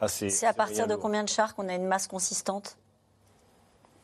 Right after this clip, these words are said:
Speaker 1: Ce serait bien d'avoir une centaine, même si,
Speaker 2: Ouais.
Speaker 1: euh, même si le pré-, le, le chef d'état-major, euh, ukrainien parlait de trois cents,
Speaker 2: Ouais.
Speaker 1: mais, euh, entre quatre-vingts et cent, on pouvait quand même faire des choses, euh, intéressantes.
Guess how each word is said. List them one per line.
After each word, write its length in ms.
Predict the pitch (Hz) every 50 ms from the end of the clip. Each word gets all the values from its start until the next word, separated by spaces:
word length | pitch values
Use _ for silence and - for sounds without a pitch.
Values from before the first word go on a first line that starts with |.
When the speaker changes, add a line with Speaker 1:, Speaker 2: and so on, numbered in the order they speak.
| _ _ - - -
Speaker 1:
Ce 160 | - - -
serait 140 | - - 120
bien 140 | 113 127 120
d'avoir 180 | 120 117 113 117
une 80 | 117
centaine, 500 | - - 131 123 - 160 151 151 139 127
même 220 | 110 107 110 110 101
si, 140 | - -
Speaker 2:
Ouais. 220 | - 110 110 110 110
Speaker 1:
euh, 360 | 110 107 107 107 104 104 101
même 180 | 104 110 113 104
si 220 | - - - 123
le 140 | 110 107 95
pré-, 240 | - 92 107 107 107
le, 540 | 110 107 107 104 101 98 101 101 98 101
le 100 | 107 107
chef 200 | 98 - - 107
d'état-major, 680 | 104 95 - 104 98 101 98 95 110 110 107 104 95 101
euh, 160 | 95 95 95 98
ukrainien 380 | 104 - - 110 104 107 110 101
parlait 240 | - 101 98 104
de 100 | 101 107
trois 220 | 101 - - 120 110
cents, 420 | - - - 143 147 147 143 139
Speaker 2:
Ouais. 80 | 131 117
Speaker 1:
mais, 280 | 107 110 110 113 113
euh, 60 | 107 101
entre 540 | 98 98 98 98 95 98 101 98 - - 101
quatre-vingts 360 | - 104 - - - 104 101
et 40 | 95
cent, 180 | - - 143 143
on 40 | -
pouvait 140 | - 95
quand 100 | - 104
même 100 | 101 101
faire 140 | - - 107
des 60 | 95 92
choses, 320 | - - 143 131 117 104 98
euh, 420 | 95 95 98 95 95 95 92 92
intéressantes. 640 | 95 92 - 98 107 117 - - 135 117 98 -